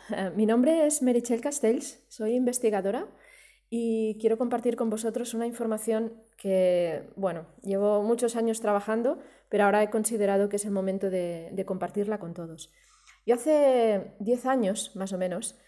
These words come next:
hice un descubrimiento y estuve trabajándolo un tiempo y después me fui, hace ocho años ahora, estuve un año entero en las montañas para estudiar las leyes de la naturaleza. Yo buscaba un punto de referencia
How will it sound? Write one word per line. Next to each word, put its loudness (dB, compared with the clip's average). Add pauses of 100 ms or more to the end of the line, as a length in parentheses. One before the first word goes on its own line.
(220)
hice -2
un 4
descubrimiento 2 (480)
y 0 (640)
estuve 0
trabajándolo 2
un 0
tiempo 0
y -4
después 0
me -2
fui, -6 (220)
hace -4
ocho -2
años -2
ahora, -2 (480)
estuve 4
un 6
año 4
entero 4
en 2
las -2
montañas 0 (320)
para 2
estudiar 2
las -2
leyes 2
de 0
la 0
naturaleza. -2 (680)
Yo 2
buscaba 0
un -2
punto 0
de 4
referencia 0